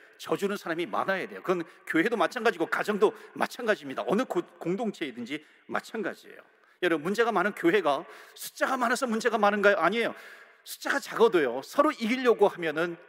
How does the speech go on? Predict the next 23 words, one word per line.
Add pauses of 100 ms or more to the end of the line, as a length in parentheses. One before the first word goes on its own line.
(180)
문제가
생기는
겁니다. (600)
결코
평안할
수가
없어요. (540)
그런
가정 (320)
평안할
수가 (300)
없다는
겁니다. (260)
"너를
살리기
위해서
내가 (360)
죽겠다. (720)
너를
살리기
위해서
내가
죽겠어.